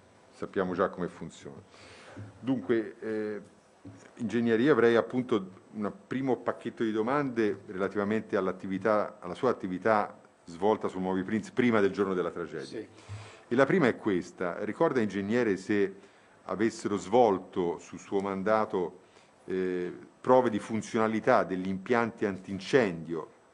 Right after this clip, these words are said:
Speaker 1: della Moby Prince, e quindi, eh, sia l'acqua spruzzata per i garage, sia
Speaker 2: Sì.
Speaker 1: gli sprinkler,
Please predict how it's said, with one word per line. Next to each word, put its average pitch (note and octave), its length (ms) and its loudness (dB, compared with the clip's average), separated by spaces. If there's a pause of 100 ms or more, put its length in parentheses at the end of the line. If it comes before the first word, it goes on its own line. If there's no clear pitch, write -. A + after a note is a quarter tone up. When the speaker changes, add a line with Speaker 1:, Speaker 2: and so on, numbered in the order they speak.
(340)
Speaker 1:
della G2 180 2
Moby F#2 240 0
Prince, F2+ 440 -6
e E2 40 -10
quindi, F#2 400 -4 (1300)
eh, F2 220 -10
sia A2+ 360 0
l'acqua G#2+ 380 0
spruzzata G2+ 560 -2
per G2 140 -2
i G2 60 -2
garage, G#2 460 2
sia G#2 580 0
Speaker 2:
Sì. - 160 -20 (300)
Speaker 1:
gli G2 120 -4
sprinkler, F#2 760 0